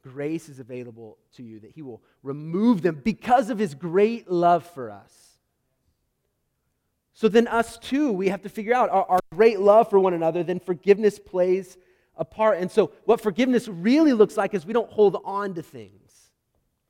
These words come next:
Look, we did a whole message on this a few weeks ago in a series called Reset. Uh, all of our messages are on YouTube. Uh, I'd encourage you to go back and to listen to that one. It was week four of Reset. I spent a lot of time talking about forgiveness.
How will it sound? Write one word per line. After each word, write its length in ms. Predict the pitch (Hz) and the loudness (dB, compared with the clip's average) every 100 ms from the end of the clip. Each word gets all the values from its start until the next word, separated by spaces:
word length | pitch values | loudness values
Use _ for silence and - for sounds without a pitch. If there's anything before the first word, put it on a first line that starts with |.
| _ _ _ _ | _ _ _ _
Look, 100 | 165 | -6
we 80 | 202 | 2
did 140 | 214 185 | 4 4
a 60 | |
whole 200 | - 208 | 4 2
message 320 | 196 185 196 | 2 -2 -4
on 140 | 180 190 | -6 -4
this 160 | 185 | -4
a 40 | 175 | -6
few 200 | 185 175 | -12 -12
weeks 240 | 165 - | -12 -12
ago 240 | 175 190 180 | -2 -2 -2
in 40 | |
a 60 | 170 | -4
series 240 | 175 165 | -4 -4
called 340 | - 170 131 | -4 -6 -6
Reset. 680 | 127 165 - - 180 185 - _ _ _ | -16 -18 -16 -8 -4 -4 -8 _ _ _
Uh, 200 | 143 135 | -6 -6
all 180 | 170 202 | -2 -2
of 100 | 196 | 0
our 80 | 170 | -2
messages 520 | 165 - 156 170 151 | -4 -8 -14 -14 -8
are 60 | |
on 180 | 156 139 | -8 -8
YouTube. 500 | 151 175 196 190 190 - _ _ | -14 -16 -12 -12 -12 -16 _ _
Uh, 120 | 151 156 | -10 -6
I'd 120 | 208 | -6
encourage 340 | 208 202 180 | -4 -6 -6
you 60 | 147 | -8
to 80 | 139 | -8
go 240 | 170 175 | -2 -2
back 360 | 175 165 165 147 | -2 -4 -4 -6
and 140 | 147 | -14
to 80 | 151 | -12
listen 280 | 143 147 143 | -10 -12 -12
to 60 | |
that 140 | 123 120 | -18 -18
one. 100 | 117 | -20
It 60 | |
was 60 | 110 | -16
week 200 | 165 156 | -14 -14
four 420 | - 170 170 165 | -6 -4 0 -2
of 220 | 123 113 | -4 -16
Reset. 680 | 120 160 170 - 156 151 139 _ _ | -16 -16 -14 -8 -6 -6 -8 _ _
I 80 | 120 | -16
spent 220 | 135 196 | -8 -6
a 40 | 151 | -6
lot 280 | 135 160 180 | -2 -2 -2
of 80 | |
time 240 | 180 156 147 | -6 -12 -10
talking 360 | 151 135 135 | -8 -10 -12
about 300 | 123 123 110 | -12 -12 -12
forgiveness. 540 | _ 117 120 104 95 | _ -20 -18 -20 -20